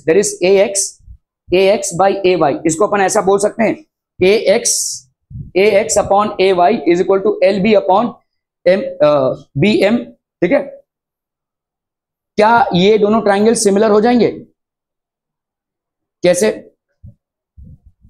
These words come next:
दोनों, कैसे से बताओ? अरे भाई दोनों का ये तो राइट एंगल है ना, एक एंगल बराबर,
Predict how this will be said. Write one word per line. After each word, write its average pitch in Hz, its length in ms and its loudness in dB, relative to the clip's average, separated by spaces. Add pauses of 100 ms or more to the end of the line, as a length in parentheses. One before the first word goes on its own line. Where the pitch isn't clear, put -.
(960)
दोनों, 220 320 0 (400)
कैसे 214 220 0
से 190 100 0
बताओ? 220 200 2 (680)
अरे 180 140 2
भाई 214 160 2
दोनों 190 280 0
का 226 100 2
ये 202 220 2
तो 226 100 0
राइट 208 200 2
एंगल 226 200 2
है 214 60 2
ना, 262 120 0 (1200)
एक 202 200 2
एंगल 214 260 2
बराबर, 220 360 4